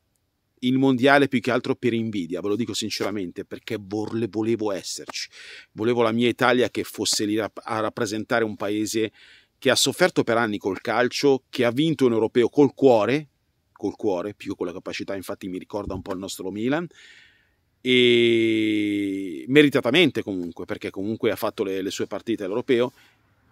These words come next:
però non è arrivata al mondiale. E tutto questo è ancora tanto folle. Poi Mal-, Mal-, Mancini che fa le sue dichiarazioni dice:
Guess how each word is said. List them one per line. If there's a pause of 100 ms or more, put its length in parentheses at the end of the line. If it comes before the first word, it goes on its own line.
però
non
è
arrivata
al
mondiale.
E
tutto
questo
è
ancora
tanto
folle.
Poi
Mal-,
Mal-,
Mancini
che
fa
le
sue
dichiarazioni
dice: